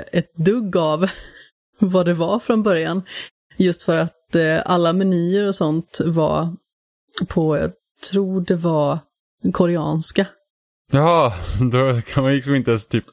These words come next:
Speaker 2: låtsas veta, då är det bara massa tecken.
Speaker 1: Nej, men precis, så jag fick gå in på min andra amerikanska användare, för jag ville liksom ha allting på en och samma.
Speaker 2: Ja.
Speaker 1: Fick gå in på den,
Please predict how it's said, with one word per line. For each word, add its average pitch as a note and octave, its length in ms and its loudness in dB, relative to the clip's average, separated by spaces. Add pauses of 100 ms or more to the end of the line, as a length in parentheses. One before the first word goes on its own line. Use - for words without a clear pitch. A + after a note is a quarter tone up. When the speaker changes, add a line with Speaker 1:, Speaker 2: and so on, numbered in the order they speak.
Speaker 2:
låtsas B2+ 640 0
veta, A2 340 0
då G#2 100 2
är B2 40 4
det C3 60 0
bara B2+ 120 0
massa A2 200 0
tecken. - 420 0
Speaker 1:
Nej, G3+ 140 2
men A3 160 2
precis, G3+ 280 0
så - 60 0
jag G3 120 2
fick A#3 180 -2
gå A#3+ 120 0
in F3 220 2
på G3 100 0
min E3+ 260 2
andra E3+ 600 0 (120)
amerikanska A#3 720 0
användare, D#3 720 0
för - 140 -2
jag F#3+ 120 2
ville G3+ 180 0
liksom F#3 240 -2
ha F#3+ 240 0
allting D#3+ 540 -4
på - 160 -2
en D3+ 100 0
och D#3+ 60 -2
samma. F3+ 380 0 (100)
Speaker 2:
Ja. G#2+ 300 0
Speaker 1:
Fick G3 100 -2
gå A3 80 0
in A#3 220 2
på A3+ 180 -2
den, F3 280 0